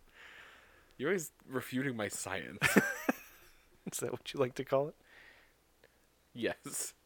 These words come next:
Speaker 2: Okay.
Speaker 1: What about you, Sky? What do you
Speaker 2: Hmm.
Speaker 1: think is turtlerific about this?
Speaker 2: Uh, <laughs> pretty turtle-rific that, uh, Austin's dad has memories that are scattered throughout.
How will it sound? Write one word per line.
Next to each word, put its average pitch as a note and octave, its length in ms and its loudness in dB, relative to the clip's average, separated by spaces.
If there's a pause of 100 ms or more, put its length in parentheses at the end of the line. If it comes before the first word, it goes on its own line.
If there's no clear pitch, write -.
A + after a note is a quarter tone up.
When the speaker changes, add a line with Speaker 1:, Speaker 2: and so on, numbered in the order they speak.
(120)
Speaker 2:
Okay. - 200 -4 (680)
Speaker 1:
What D3+ 140 6
about C3 320 10
you, G#2+ 240 6
Sky? E2+ 460 0
What G#2+ 120 2
do A2+ 60 2
you G#2+ 120 0
Speaker 2:
Hmm. C3+ 60 -2
Speaker 1:
think G2+ 140 -2
is E2+ 240 -4
turtlerific E2 720 -4
about E2+ 240 -4
this? F2+ 320 -8 (1120)
Speaker 2:
Uh, A#2 600 4 (240)
<laughs> - 460 -10 (1120)
pretty D#3 180 6
turtle-rific C3 800 8 (120)
that, A2+ 320 8 (120)
uh, A2 420 10 (460)
Austin's A#2+ 420 8
dad A#2 480 8 (320)
has A2+ 280 0 (240)
memories B2 560 4
that B2 160 6
are B2 80 8
scattered C3 540 8
throughout. B2 560 8